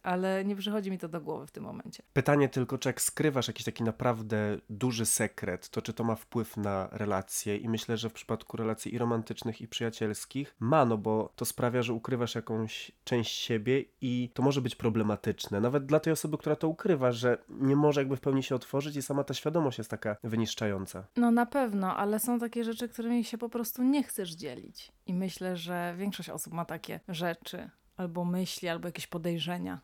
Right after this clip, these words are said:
Speaker 2: Ja bym chciał, żeby ta lista rzeczy u mnie była bardzo długa, ale ja absolutnie nawet jak zrobię coś obrzydliwego albo takiego, czego naprawdę się wstydzę, tak sam przed sobą, to i tak to powiem.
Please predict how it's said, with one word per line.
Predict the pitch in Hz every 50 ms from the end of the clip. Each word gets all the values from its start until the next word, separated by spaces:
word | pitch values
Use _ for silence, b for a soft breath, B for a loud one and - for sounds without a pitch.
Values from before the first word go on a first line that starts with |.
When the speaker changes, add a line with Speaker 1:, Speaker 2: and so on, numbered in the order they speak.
| - -
Speaker 2:
Ja | 117
bym | 120 113
chciał, | 113 131 127
żeby | 120 120 113
ta | - 120
lista | 117 110 - 123
rzeczy | 113 123 117 - 127
u | 120 120
mnie | 120 120
była | 110 120 113 110
bardzo | 117 113 107 113 117 110
długa, | 113 117 117 110 104 110 107
ale | 110 110 110 110
ja | 117 117 113
absolutnie | 120 113 - - - 135 - 135
nawet | 131 135 135 135
jak | 139 127 127
zrobię | 123 127 135 131 127 127
coś | - 131 - - - -
obrzydliwego | 139 117 123 123 123 123 120 127 131 123 113 131 135 135 117 113 120 110 117 127 135 - 127
albo | 127 117 123 123
takiego, | - 117 - - 135 127 127 135 127 127 127 120 117 - - -
czego | - 139 147
naprawdę | 147 147 - 170 175 170 151 131
się | - 127
wstydzę, | 113 - - - - - - 131 113 101 107 107 98
tak | - 113 - -
sam | - 151 143 131
przed | - - 131 -
sobą, | - - - 143 131 117 120 120 139 175 214 - -
to | - 151
i | 151
tak | - 175 -
to | - -
powiem. | - - 135 113 101 92 101 98 98 98